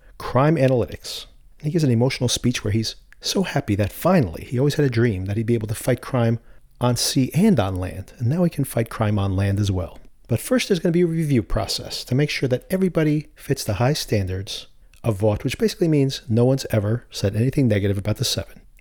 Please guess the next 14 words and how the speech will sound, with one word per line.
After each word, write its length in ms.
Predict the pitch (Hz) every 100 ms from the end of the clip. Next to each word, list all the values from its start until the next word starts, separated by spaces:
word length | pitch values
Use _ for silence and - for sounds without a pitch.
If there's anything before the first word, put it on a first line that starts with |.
| - -
which 160 | 151 165
eventually 340 | 185 - 127
means 220 | 113 101
that 160 | 107 -
almost 300 | 170 196 -
everybody 260 | 160 107 104
gets 160 | 110
fired. 400 | - 135 - - - - - -
But 100 | 120
at 80 | 131
this 180 | - 202
moment, 280 | 208 156 -
he 180 | - 123
does 640 | 165 196 113 139 - -